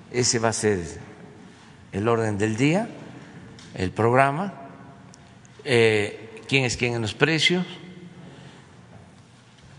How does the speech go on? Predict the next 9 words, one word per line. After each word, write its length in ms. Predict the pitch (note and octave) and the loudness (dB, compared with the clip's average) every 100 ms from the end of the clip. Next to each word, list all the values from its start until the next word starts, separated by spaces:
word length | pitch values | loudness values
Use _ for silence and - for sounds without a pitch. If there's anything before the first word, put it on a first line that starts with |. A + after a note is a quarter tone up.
| - - - - - - - - - C2+ | -20 -20 -20 -20 -20 -20 -20 -20 -14 -6
La 560 | G#2 A2+ G#2+ G#2 G2+ | 2 6 6 6 2
licenciada 760 | G#2 G#2 G#2+ B2+ B2 A2+ G#2 G2 | 0 -2 0 2 4 4 4 2
Berenice 720 | G2 A#2+ A#2 C3 B2 - F#3 - - - - - - - | 4 4 4 2 2 0 0 -4 -12 -20 -20 -20 -20 -8
Romero 480 | E2+ A2 B2+ C3 - - - - - - - - - - A2 | -2 2 2 2 -2 -12 -20 -20 -20 -20 -20 -20 -18 2 4
va 140 | A#2 | 4
a 40 | |
informarnos 880 | A#2 G#2+ A#2+ A#2+ C#3 E3+ A3 - - - - - - - - - - - | 2 -2 0 2 2 -2 -10 -10 -14 -18 -20 -20 -20 -20 -20 -20 -20 -18
sobre 680 | - A2 G2 F#2+ F#2 F2 - - - - - - - - | -6 -4 -2 -2 -2 -4 -8 -16 -20 -20 -20 -20 -18 -6
este 800 | G#2+ A2+ - - G#2 F#2+ E2 | -2 0 -2 -2 0 0 -4